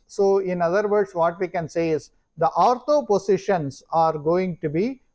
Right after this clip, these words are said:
more electron rich because these are going to be activated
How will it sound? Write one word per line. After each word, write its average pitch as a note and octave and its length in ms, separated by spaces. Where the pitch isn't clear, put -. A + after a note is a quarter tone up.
more G3+ 520
electron D#3+ 680
rich - 480
because D#3 320
these D#3 240
are D#3+ 140
going D#3 260
to D#3 80
be F3 220
activated F3 800